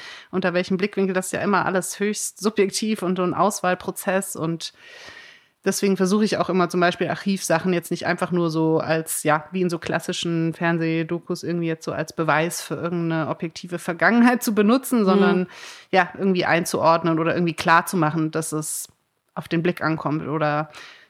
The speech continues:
Speaker 1: deswegen jetzt in meinem aktuellen Film gibt's da immer wieder so Kommentare von jetzt über das Material oder dieses Vermischen von Zeitebenen, um das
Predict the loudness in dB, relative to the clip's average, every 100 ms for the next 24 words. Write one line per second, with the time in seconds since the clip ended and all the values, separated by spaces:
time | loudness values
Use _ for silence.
0 | -8 -6 -4 -4 -4 -4 -4 -2 -4 -4
1 | 0 0 0 -2 -2 -2 -4 -4 -2 -2
2 | -2 -4 -6 -4 -4 -2 2 0 0 -2
3 | 0 0 -2 -2 0 0 -2 -6 -6 -4
4 | 0 2 2 -2 -6 -8 -12 -12 -4 -4
5 | -2 -4 -4 -6 -2 0 0 -4 -8 -6
6 | -6 -6 -6 -8 -8 -10 -12